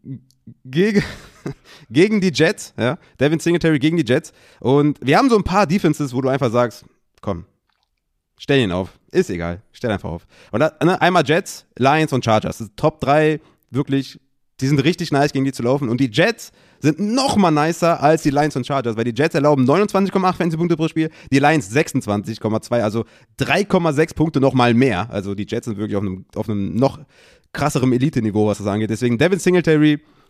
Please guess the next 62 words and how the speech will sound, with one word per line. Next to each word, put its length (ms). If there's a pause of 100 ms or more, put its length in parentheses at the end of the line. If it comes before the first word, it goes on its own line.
(120)
ohne 420
mit 160
der 100
Wimper 220
zu 80
zucken, 340
rein 360
und 340
ganz 280
klar 120
über 160
einem 160
Brandon 240
Bolden 240
zum 80
Beispiel, 220
wo 80
ich 40
noch 180
Angst 180
hätte, 180
dass 120
vielleicht 220
ein 60
J 140
J 100
Taylor 220
reinfressen 340
wird, 140
weil 100
es 80
die 60
Patriots 320
sind. 160 (240)
Das 100
heißt, 180
Devin 220
Singletary 480 (140)
auf 160
jeden 120
Fall 140
rein. 180
Und 60
hier 120
fragt 200
jemand, 300
äh, 260
wo 140
ist 100
die 80
Ernest 240
Johnson 220
in 100
den 80
Rankings? 320 (300)
Ist 100
noch 80
nicht 140
abgedatet, 500 (280)
wird 160
aber 120
kommen. 340